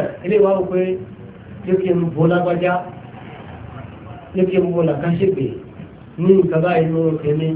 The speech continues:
Ẹ̀hẹ́n, àmọ́ pé lágbájá kú, gbogbo àwọn mọ̀lẹ́bí wa péjọ. Ṣé pé ẹ ṣe pa ìtọ́lẹ̀ kan pé áyà mi rà ó ti ṣàlàyé àwọn tí wọ́n jogún? Ipe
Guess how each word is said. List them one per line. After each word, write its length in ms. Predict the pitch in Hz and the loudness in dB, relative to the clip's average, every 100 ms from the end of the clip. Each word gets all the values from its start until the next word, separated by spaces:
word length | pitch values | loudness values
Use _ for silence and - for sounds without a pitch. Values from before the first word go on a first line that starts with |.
| 156 - - - - - | -6 -14 -18 -18 -16 -8
Ẹ̀hẹ́n, 420 | 143 127 147 151 - | -6 -4 -2 -2 -2
àmọ́ 260 | 170 226 240 | 0 2 4
pé 140 | 247 247 254 - - - - - - | 2 2 -2 -8 -16 -18 -18 -18 -4
lágbájá 400 | 208 233 233 240 | 0 2 2 2
kú, 200 | 233 240 247 247 - - - - - - - - - - - - - | 2 2 2 0 -6 -14 -14 -16 -14 -14 -14 -14 -16 -14 -14 -12 -10
gbogbo 300 | - 185 190 | 0 2 6
àwọn 280 | 196 190 190 185 180 | 6 6 2 0 -2
mọ̀lẹ́bí 380 | 180 156 160 190 | -4 -4 -2 2
wa 140 | 202 196 | 2 2
péjọ. 380 | 196 190 175 175 175 - - - - - - - | 2 2 4 4 2 -4 -14 -16 -18 -18 -18 -10
Ṣé 140 | 240 | -6
pé 140 | 220 247 277 | -2 -2 -4
ẹ 140 | 277 269 | 2 2
ṣe 160 | 269 240 | 4 4
pa 120 | 233 | 4
ìtọ́lẹ̀ 340 | 226 240 254 220 | 2 4 4 2
kan 120 | 208 | 0
pé 100 | 233 233 | 4 4
áyà 260 | 233 247 226 | 4 0 0
mi 140 | 196 | 0
rà 180 | 190 220 | 0 2
ó 80 | 226 - | 2 0
ti 200 | 247 170 | -4 -4
ṣàlàyé 320 | 190 185 220 | 0 2 2
àwọn 180 | 226 202 | 2 0
tí 100 | 208 | 2
wọ́n 180 | 233 220 | 4 6
jogún? 340 | 190 185 214 214 - - - - - - - - - - - | 6 4 0 -2 -8 -16 -16 -16 -16 -18 -20 -20 -18 -14 -10
Ipe 200 | 190 | 4